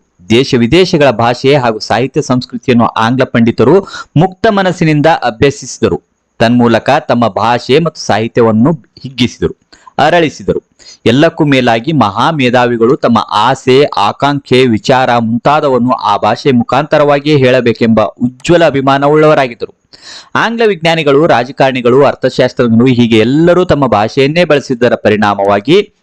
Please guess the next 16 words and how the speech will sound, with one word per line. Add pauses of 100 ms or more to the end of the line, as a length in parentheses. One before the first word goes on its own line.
(120)
ಆ
ಭಾಷೆ
ಬೆಳೆದು
ಇಂದು
ಪ್ರಪಂಚದ
ದೊಡ್ಡ
ಭಾಷೆಗಳಲ್ಲಿ
ಒಂದಾಗಿದೆ. (520)
ಇದಕ್ಕೆಲ್ಲ (140)
ಆಂಗ್ಲ
ಜನರ
ಸಂಕಲ್ಪ
ಕೃಷಿ
ಕಾರಣವೆಂದು
ಬೇರೆ
ಹೇಳಬೇಕಿಲ್ಲ.